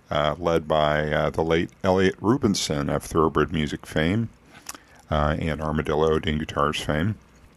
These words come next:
Um, so I talked about a tectonic shift happening with the company, uh, when Dean Zelinsky came aboard. Behind the scenes, uh, most of the folks down at the company,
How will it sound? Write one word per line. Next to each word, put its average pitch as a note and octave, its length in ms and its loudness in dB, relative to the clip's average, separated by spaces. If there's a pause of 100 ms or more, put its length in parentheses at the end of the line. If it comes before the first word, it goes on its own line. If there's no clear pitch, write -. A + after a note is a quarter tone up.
(1400)
Um, G2 520 2 (240)
so C3 280 2
I C3 160 2
talked C#3+ 340 0
about A#2+ 260 2
a G#2+ 80 2
tectonic G#2+ 800 0
shift - 400 0
happening F2+ 640 2
with E2+ 160 -2
the - 100 -4
company, F2 840 0 (420)
uh, E2+ 260 2
when F2+ 220 0
Dean F2 220 -2
Zelinsky E2+ 600 -2
came D#2+ 300 -10
aboard. - 480 -6 (160)
Behind A#2 400 -2
the G#2+ 60 -2
scenes, G2 880 -2 (1040)
uh, F2+ 220 2
most A#2 280 0
of - 60 -6
the G#2+ 80 0
folks - 540 0
down G2 400 0
at F2+ 80 -2
the F2+ 100 -6
company, F#2 840 0